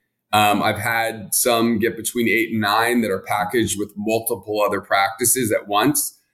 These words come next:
Um, or they're, like, multi-locations, or they're sort of a landmark practice for the D S O that they know that once they get that one in,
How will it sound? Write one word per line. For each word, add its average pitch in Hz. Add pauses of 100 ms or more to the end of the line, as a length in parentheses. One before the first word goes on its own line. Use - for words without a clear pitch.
(180)
Um, 101
or 104
they're, 101
like, 98
multi-locations, 117
or 98
they're 95
sort 110
of 104
a 104
landmark 110
practice 110
for -
the 101
D 101
S 95
O 107
that 87
they 104
know 104
that -
once 107
they 104
get 98
that 101
one 117
in, 120